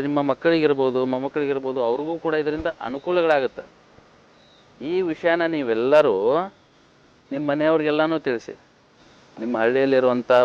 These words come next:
ಊರಲ್ಲಿರುವಂಥವ್ರು, ಸಿಟಿಯಲ್ಲಿರುವಂಥವ್ರು, ಪ್ರತಿಯೊಬ್ಬರಿಗೂ ವಿಷಯನ ತಿಳಿಸ್ಬೇಕು. ಒಂದು ವೇಳೆ ಊರು ಬಿಟ್ಟು ಎಲ್ಲರೂ ಆಚೆ ಕಡೆ ಹೋದವ್ರಿಗೆ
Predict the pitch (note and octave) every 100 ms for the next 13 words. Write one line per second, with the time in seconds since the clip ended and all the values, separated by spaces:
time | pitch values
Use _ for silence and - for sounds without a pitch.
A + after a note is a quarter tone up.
0 | A#2 B2 C3 C3 B2+ A#2+ A2+ A#2 A#2+ A#2
1 | - - C3 C3 B2+ B2 A#2+ A#2 A#2+ A#2+
2 | - - - - - - A#2+ B2 - D#3
3 | D#3 D#3 D#3+ C3+ - D3 D3 C3+ C3+ C3+
4 | C3 A#2+ - - - - - - - -
5 | - - - G#2 B2 B2+ C3+ D3 D#3+ D#3+
6 | - - - - - - - - A#2+ C#3+
7 | C#3+ C#3+ D3+ C3+ C#3 C#3+ B2+ A#2+ B2 D3
8 | D3 B2 A#2+ C#3 C3+ B2